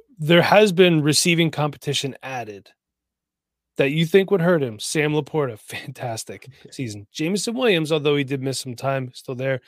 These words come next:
Speaker 1: Um, Josh Reynolds still took some targets. A bunch of other guys, Khalif Raymond still kicking around. But it just hasn't slowed him down. He is the de facto number one. He has a great rapport with Jared Goff. And check this out, Nate. He has increased his yardage total every year in the league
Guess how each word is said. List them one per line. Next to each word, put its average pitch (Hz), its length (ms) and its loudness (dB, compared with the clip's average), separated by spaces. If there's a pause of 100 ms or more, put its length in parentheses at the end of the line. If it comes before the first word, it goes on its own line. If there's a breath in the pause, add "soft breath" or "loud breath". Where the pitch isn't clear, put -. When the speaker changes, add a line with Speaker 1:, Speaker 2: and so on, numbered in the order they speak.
(200 soft breath)
Speaker 1:
Um, 139 160 -8
Josh 151 320 -2
Reynolds 156 440 -4 (180)
still - 260 -6
took 160 200 -8
some 147 180 -10
targets. 156 600 -4 (340 soft breath)
A 131 160 -4
bunch 160 420 -6
of 175 80 -2
other 156 160 0
guys, 143 480 0 (100)
Khalif 131 320 -12
Raymond 127 300 -8
still 131 200 -12
kicking 127 300 -12
around. 131 240 -8 (420 soft breath)
But 165 140 2
it 214 80 0
just 262 160 -6
hasn't 208 340 0
slowed 170 240 -2
him 151 100 -4
down. 135 220 -4
He 143 160 -6
is 180 120 -4
the 170 100 -12
de 139 140 -12
facto 143 420 -6
number 143 240 -4
one. 131 240 -4
He 123 120 -10
has 123 120 -6
a 113 60 -14
great 127 340 -10
rapport 123 600 -14 (440 soft breath)
with 135 180 -6
Jared 131 260 -6
Goff. 127 320 -4 (120)
And 151 240 -12
check 190 220 -8
this 196 200 -6
out, 139 140 0
Nate. 143 200 0 (260 soft breath)
He 175 160 -2
has 208 120 0
increased 190 480 -4
his 165 160 -4
yardage 160 320 -2
total 151 300 -2
every 202 240 -6
year 226 160 2
in 220 80 0
the 214 60 -2
league 214 340 -6